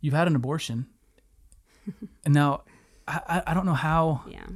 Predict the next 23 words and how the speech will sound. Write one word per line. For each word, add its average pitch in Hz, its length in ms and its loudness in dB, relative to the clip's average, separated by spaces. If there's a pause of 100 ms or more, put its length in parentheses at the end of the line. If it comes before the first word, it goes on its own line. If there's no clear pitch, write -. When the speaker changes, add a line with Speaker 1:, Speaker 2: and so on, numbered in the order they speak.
(340)
Speaker 1:
you - 240 0
can 143 100 2
logically 131 360 0
make 117 160 -2
that 123 180 -8
leap. 113 240 -6
So 139 120 2
a - 20 4
Speaker 2:
Right. 120 100 2
Speaker 1:
D 131 80 2
N 135 100 4
C, 120 160 -2
as 113 80 -6
we've 113 120 -4
looked 113 140 -8
it 113 80 -8
up, - 180 -14
what 123 100 -6
is 117 140 -4
it? 185 180 -2
Speaker 2:
Dilation 165 560 -2
and 151 140 -6
curettage. 147 800 -8